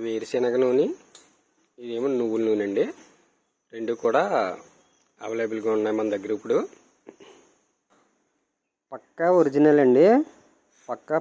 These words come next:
ప్యూర్ మాట. వేరుశనగ నూనె కానీ నువ్వుల నూనె కానీ పక్కా హండ్రెడ్ పర్సెంట్ ప్యూర్, హండ్రెడ్ పర్సెంట్ ప్యూర్ నువ్వుల నూనె అండి ఇది.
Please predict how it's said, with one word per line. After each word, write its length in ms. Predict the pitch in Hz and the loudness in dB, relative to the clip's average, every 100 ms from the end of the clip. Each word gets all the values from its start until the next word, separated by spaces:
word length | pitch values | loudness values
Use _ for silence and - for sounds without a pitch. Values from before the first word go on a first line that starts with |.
| - | -4
ప్యూర్ 320 | - 135 151 160 | -4 2 4 6
మాట. 180 | 139 113 - 135 | 4 4 0 4
వేరుశనగ 420 | 123 117 135 127 127 | 4 6 6 6 6
నూనె 160 | 131 131 | 6 6
కానీ 240 | 120 131 196 202 170 147 | 6 6 6 6 6 6
నువ్వుల 240 | 127 123 127 | 6 8 8
నూనె 160 | 123 120 | 6 6
కానీ 240 | 117 131 233 - - - - _ | 4 4 2 0 -10 -20 -20 _
పక్కా 220 | 113 - 147 - | -6 -2 -2 2
హండ్రెడ్ 320 | 123 123 139 135 | 4 4 2 2
పర్సెంట్ 280 | 143 - 170 - | 0 2 2 2
ప్యూర్, 280 | 143 135 127 - - _ _ _ _ _ - | 4 6 6 4 -4 _ _ _ _ _ -10
హండ్రెడ్ 220 | 120 123 123 | -8 -4 -2
పర్సెంట్ 360 | 127 143 143 202 254 - | 0 0 2 2 0 2
ప్యూర్ 320 | 127 131 139 143 | 6 8 8 6
నువ్వుల 220 | 127 131 127 | 6 8 6
నూనె 180 | 123 120 | 6 2
అండి 140 | 117 | 0
ఇది. 140 | 113 | 2